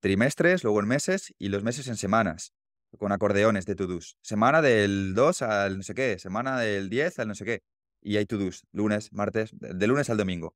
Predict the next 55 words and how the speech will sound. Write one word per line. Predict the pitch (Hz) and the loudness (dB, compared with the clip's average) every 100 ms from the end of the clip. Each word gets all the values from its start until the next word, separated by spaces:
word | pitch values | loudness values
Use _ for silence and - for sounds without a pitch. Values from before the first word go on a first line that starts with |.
| _ _ | _ _
Y | - | -6
en | 101 | 0
cada | 113 107 104 | 4 4 4
día | 127 160 - | 2 2 0
meto | 107 107 | -6 -4
to-dos | 104 101 120 180 - _ _ _ | -4 -2 -2 -4 -10 _ _ _
de | 101 | -8
las | 104 | -6
cositas | 107 110 113 - | -6 -4 -4 -4
que | 101 | -4
quiero | 107 98 | 0 2
ir | 95 | 2
haciendo, | 90 95 82 80 | 0 -4 -4 -8
¿no? | 82 - _ | -10 -14 _
Y | |
si | - 95 | -4 2
no | 98 | 2
las | 104 | 2
termino, | 101 101 123 131 | 0 2 2 2
pasan | 104 107 | 0 0
de | 101 | 0
una, | 98 98 95 | 2 0 -2
de | 104 | -4
un | 98 | -4
día | 95 92 | 2 2
a | |
otro. | 90 87 80 _ _ _ _ _ _ _ _ | 0 -6 -10 _ _ _ _ _ _ _ _
Eh, | 127 123 113 107 - - | 2 4 6 4 0 -8
y | 107 101 92 90 90 | -4 -2 -4 -6 -12
bueno, | 85 120 196 | -2 -2 0
cada | 117 104 | 2 2
día | 110 113 | 2 -2
es | |
distinto. | 104 - 170 | -4 -4 -2
Hay | 113 | 0
días | 104 110 | -2 -4
que | |
trabajo | 110 113 107 110 104 | -2 0 0 0 -2
tres | 101 98 | -4 -6
horas | 123 196 - - _ _ _ _ _ | -4 -4 -6 -18 _ _ _ _ _
y | 110 | -10
que | 107 104 101 | -2 0 2
hay | 101 101 | 2 0
otra | 107 104 | -2 0
parte | 110 110 110 101 | 0 -2 -4 -4
que | 107 | -4
es | 107 - | -4 -10
de | 104 104 101 98 98 95 - _ _ _ _ _ _ _ _ | -6 -2 0 -2 -4 -8 -12 _ _ _ _ _ _ _ _
una | 90 90 95 104 | -12 -8 -2 0
reunión | 101 98 107 160 170 180 185 170 | 2 2 4 4 4 2 0 -4
o, | - 82 58 | -8 -8 -10
o | 90 85 | -12 -8
no | 90 | -6
sé, | 95 123 123 | 0 4 4
o, | 92 87 - | 4 0 -4